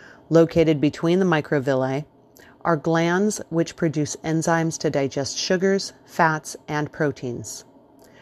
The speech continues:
Chyme passes from the ileum through the ileocecal sphincter into the large intestine. The word part meaning small intestine is entero. Extending from the ileum to the anus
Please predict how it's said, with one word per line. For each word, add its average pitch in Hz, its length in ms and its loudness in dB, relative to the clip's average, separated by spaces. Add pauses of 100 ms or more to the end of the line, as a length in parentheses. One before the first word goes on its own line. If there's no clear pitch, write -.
(300)
Chyme 233 360 6
passes 180 600 0
from 165 240 0
the 151 100 0
ileum 165 640 0 (180)
through 170 140 4
the 156 300 4
ileocecal 151 760 0
sphincter 147 600 -4 (420)
into 185 260 2
the 196 140 0
large 156 320 4
intestine. 139 640 -4 (800)
The 143 80 0
word 156 320 4
part 175 240 2
meaning 151 360 0
small 151 340 0
intestine 147 720 -4
is 135 420 -2 (260)
entero. 135 600 0 (2750)
Extending 254 580 4
from 196 200 4
the 180 80 2
ileum 214 640 2
to 214 100 -2
the 233 140 4
anus 156 440 0